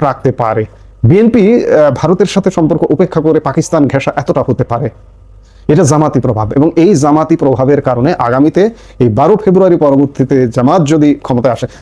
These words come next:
যদি না, বিভিন্ন সূচক বলছে জামাতকেই ক্ষমতায় বসানোর প্রচেষ্টা। আমি ভেতরের খোঁজ নিয়েও দেখেছি, সেটা যে ভেতর থেকে, যে ভেতরগুলো ক্ষমতায় বসাতে পারে, সেই ভেতরগুলোও বলছে যে ক্ষমতায় আসলে জামাতকে বসানো হবে। দেখা যাচ্ছে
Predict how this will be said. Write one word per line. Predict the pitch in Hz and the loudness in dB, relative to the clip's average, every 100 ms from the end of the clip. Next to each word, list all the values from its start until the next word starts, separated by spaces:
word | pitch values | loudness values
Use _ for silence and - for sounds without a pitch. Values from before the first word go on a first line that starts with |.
| 120 | 0
যদি | 160 190 | 2 2
না, | 180 113 - - - - - 135 | 2 -2 -10 -20 -20 -20 -6 0
বিভিন্ন | 147 202 | 2 2
সূচক | 208 214 208 | 0 0 2
বলছে | 160 147 139 131 | 2 2 0 0
জামাতকেই | 135 135 143 | -2 -2 -2
ক্ষমতায় | 131 120 123 | -2 -2 -2
বসানোর | 117 - 123 120 - - - | -2 -2 -2 -4 -10 -16 -4
প্রচেষ্টা। | 123 123 - | -2 0 0
আমি | 131 | 0
ভেতরের | 143 156 180 170 | 2 2 2 0
খোঁজ | 151 117 | 0 0
নিয়েও | 123 | 0
দেখেছি, | 117 113 - - - - - - - - - - - | -2 -6 -12 -12 -14 -20 -20 -20 -20 -20 -20 -20 -20
সেটা | - 135 | -4 0
যে | 131 151 170 | 2 2 2
ভেতর | 123 175 147 | 2 0 0
থেকে, | 143 120 | 0 2
যে | 139 | 2
ভেতরগুলো | 123 139 160 147 151 | 0 0 2 2 2
ক্ষমতায় | 151 139 139 | 0 0 0
বসাতে | 131 - 180 | 0 0 0
পারে, | 151 123 - - - - | 0 -2 -6 -16 -12 -4
সেই | - 170 196 | 2 4 4
ভেতরগুলোও | 135 147 151 143 160 | 2 2 2 2 2
বলছে | 160 131 - 117 - - - | 2 0 -2 -4 -6 -18 -4
যে | 127 | -2
ক্ষমতায় | - 175 170 143 | 0 0 2 0
আসলে | - 127 127 - | 0 0 -2 -2
জামাতকে | 135 190 135 - | -2 0 -2 -4
বসানো | 113 - 107 | -4 -4 -4
হবে। | 110 107 - _ _ _ _ - - 110 | -4 -6 -10 _ _ _ _ -20 -4 0
দেখা | 170 208 | 2 2
যাচ্ছে | 139 - 120 | 0 -2 -4